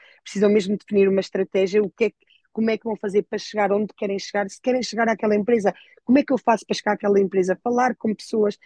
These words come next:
quantas e quantas mensagens eu mandei no LinkedIn a pessoas que trabalhavam em empresas que eu queria e zero respostas, eu obtinha zero respostas, era desesperante porque eu dizia, "Ok, eu não tenho nenhum contacto lá,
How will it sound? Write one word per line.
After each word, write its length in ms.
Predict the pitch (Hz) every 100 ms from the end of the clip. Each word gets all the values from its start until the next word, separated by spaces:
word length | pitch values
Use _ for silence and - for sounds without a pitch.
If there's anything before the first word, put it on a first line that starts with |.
| _ _
quantas 340 | - 285 262 214
e 60 |
quantas 260 | 202 202 208
mensagens 460 | 214 208 208 202
eu 80 | 196
mandei 260 | 196 190 196
no 100 | 196
LinkedIn 440 | 196 190 196 190
a 40 | 190
pessoas 260 | - 190
que 80 | -
trabalhavam 380 | - 190 185 180
em 60 | 185
empresas 360 | 180 190 180 - _ _
que 80 | 214
eu 60 |
queria 380 | 175 - 214 240 - _ _
e 140 | 254 214 175
zero 340 | 247 247 175
respostas, 680 | 165 - - - 196 - 175
eu 100 | 208
obtinha 440 | 208 196 - 226 233
zero 240 | 185 233
respostas, 460 | 226 - 233 202 190 _ _
era 200 | 233 240
desesperante 540 | 226 180 - - 220 214
porque 140 | -
eu 40 | 220
dizia, 220 | 180 220
"Ok, 200 | 208 214
eu 60 | 190
não 100 | 190
tenho 180 | 208 214
nenhum 160 | 208
contacto 520 | 196 196 208 190 -
lá, 160 | 208 240